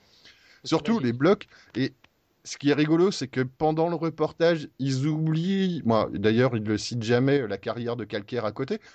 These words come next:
Speaker 2: Euh, plus ça va, les, plus les blocs qui étaient les cent trente blocs de deux tonnes et demie qui étaient à neuf cents bornes, c'est un peu les deux millions de blocs de la pyramide, ils viennent tous de là.
Speaker 1: D'ailleurs, il y a
Speaker 2: Et
Speaker 1: une
Speaker 2: en plus
Speaker 1: pyramide inversée, euh,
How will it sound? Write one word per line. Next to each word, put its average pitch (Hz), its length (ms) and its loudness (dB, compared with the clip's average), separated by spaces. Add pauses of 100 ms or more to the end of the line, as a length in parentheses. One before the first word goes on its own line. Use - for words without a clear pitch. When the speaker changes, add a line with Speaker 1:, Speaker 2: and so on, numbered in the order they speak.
(260)
Speaker 2:
Euh, 107 240 0 (460)
plus 185 160 -8
ça 165 180 0
va, 185 240 0
les, 139 180 -12
plus - 280 -18
les 180 120 -10
blocs 175 520 -8
qui - 80 -10
étaient 135 240 -6
les 127 140 -2
cent 139 180 -4
trente 151 240 -4
blocs 151 480 -2 (400)
de 110 140 -8
deux 117 160 -6
tonnes 123 200 -4
et 127 60 -2
demie 135 240 -2
qui 123 80 -12
étaient 110 140 -6
à 107 40 -2
neuf 107 160 -4
cents 120 200 -2
bornes, 190 320 0 (400)
c'est - 240 -8
un 127 80 -2
peu 190 180 -4
les 160 140 2
deux 143 220 0
millions 180 360 -4
de 165 60 -2
blocs 165 320 0
de 139 80 -2
la 123 100 2
pyramide, 143 400 -2
ils 175 80 -4
viennent 135 160 2
tous 143 220 -4
de 151 100 6
là. 98 200 2 (1900)
Speaker 1:
D'ailleurs, 131 200 -10
il - 20 -12
y 143 60 -10
a - 20 -6
Speaker 2:
Et - 20 -6
Speaker 1:
une 139 60 4
Speaker 2:
en 127 60 2
plus 151 60 -6
Speaker 1:
pyramide 160 220 -8
inversée, 135 560 -10
euh, 123 160 -12